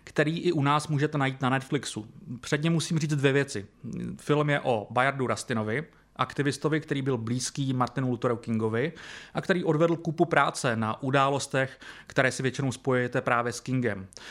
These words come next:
Já mám Rustina dlouhodobě hrozně rád. Druhá věc je, že film produkovali manželé Obamovi a upřímně řečeno, já si myslím, že z toho vyplývá většina chyb celého filmu.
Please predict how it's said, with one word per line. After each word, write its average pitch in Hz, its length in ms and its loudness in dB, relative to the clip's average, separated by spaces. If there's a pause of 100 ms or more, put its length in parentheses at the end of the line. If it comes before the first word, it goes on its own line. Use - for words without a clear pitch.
(280)
Já 135 160 2
mám 143 300 2
Rustina 147 400 0
dlouhodobě 127 560 0
hrozně 113 320 0
rád. 104 320 -2 (320)
Druhá 147 340 4
věc 190 240 0
je, 170 220 4
že 170 260 2
film 160 260 0
produkovali 151 500 2
manželé 131 420 0
Obamovi 131 460 2 (120)
a - 140 -4
upřímně 151 340 0
řečeno, 160 400 0 (400)
já 135 280 2
si - 160 -4
myslím, 151 420 0
že 143 140 2
z 143 100 -4
toho 135 220 0
vyplývá 135 440 2
většina 131 380 0
chyb - 280 -4
celého 113 320 2
filmu. 104 340 -4